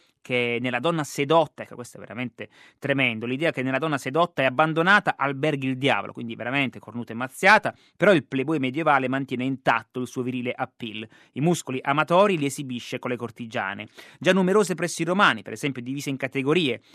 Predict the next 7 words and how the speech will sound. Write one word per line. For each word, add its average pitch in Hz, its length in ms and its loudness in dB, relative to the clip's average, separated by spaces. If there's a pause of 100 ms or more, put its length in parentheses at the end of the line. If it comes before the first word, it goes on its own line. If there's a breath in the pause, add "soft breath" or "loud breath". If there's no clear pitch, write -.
(120)
dalla 160 460 4
no-, 156 600 -2
dalla 156 400 0
noctiluca, 147 920 -2 (300 soft breath)
lucciola 139 420 0
notturna, 208 720 -2 (200)
alla, 165 360 2